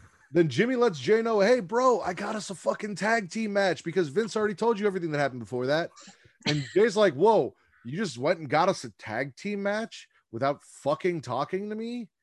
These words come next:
Speaker 1: Like, what the hell? Like, I can't do anything without permission from Roman. I have to go ask him first. That's not cool." And Jimmy's like, "No, like, we're, we're,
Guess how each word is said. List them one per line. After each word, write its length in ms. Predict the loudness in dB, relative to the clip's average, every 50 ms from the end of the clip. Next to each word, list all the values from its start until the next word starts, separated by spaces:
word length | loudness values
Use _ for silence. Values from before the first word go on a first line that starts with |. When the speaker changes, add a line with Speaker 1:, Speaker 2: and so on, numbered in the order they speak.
| _ _ _ _ _ _
Speaker 1:
Like, 240 | -6 -6 -6 -6 -8 _ _ _ _ _ _ _ _ _ _ -10
what 200 | -6 -6 -4 0
the 80 | 2 2
hell? 240 | 4 4 4 2
Like, 180 | 0 -2 -4 -6 _ _ _ _ 0
I 140 | 2 2 2
can't 280 | 2 0 -4 -4 0
do 140 | 2 2 2
anything 240 | 2 2 0 -2 0
without 220 | 2 2 2 2
permission 340 | 0 0 -2 -2 -2 -2 -8
from 200 | -6 -4 -2 -2
Roman. 320 | 0 0 0 0 -2 -4 -4
I 140 | 0 0 2
have 160 | 2 2 0 -2
to 60 | -2
go 220 | -2 0 0 0 0
ask 320 | -2 -2 -2 -2 -4 -6
him 120 | -8 -8 -8
first. 400 | -10 -10 -10 -10 -12 -16 -20 _ _ _ -20 -20 -20 _ _ _ 2
That's 240 | 2 2 2 2
not 220 | -2 -2 -2 -2 -2
cool." 380 | -2 0 0 0 0 -2 -6 _ _ -16 -14 -14 -12 -8 -8 -8 -6 -2
And 280 | 0 2 2 2 0 -2
Jimmy's 360 | -4 -2 0 2 2 2 2
like, 160 | 0 -2 0
"No, 300 | 4 6 8 8 8 8
like, 200 | 6 6 4 2
we're, 300 | 2 0 0 0 -2 -4
we're, 360 | -6 -6 -6 -8 -8 -10 -12